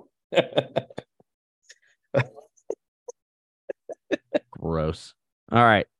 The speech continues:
Speaker 1: Oh,
Speaker 2: What
Speaker 1: man.
Speaker 2: is, uh, what is pushing you away and pulling you in?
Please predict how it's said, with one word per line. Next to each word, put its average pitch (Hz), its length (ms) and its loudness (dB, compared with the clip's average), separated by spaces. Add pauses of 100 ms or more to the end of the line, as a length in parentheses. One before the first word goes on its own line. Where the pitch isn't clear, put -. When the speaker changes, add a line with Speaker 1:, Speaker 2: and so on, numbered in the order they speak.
(140)
Speaker 1:
Oh, 226 680 4
Speaker 2:
What 175 240 6
Speaker 1:
man. 180 100 4
Speaker 2:
is, 147 100 2
uh, 147 280 6
what 156 200 6
is 143 120 0
pushing 135 500 -2
you 123 380 0 (760)
away 113 440 0
and 101 120 -6
pulling 110 320 0
you 95 180 0
in? 87 260 -6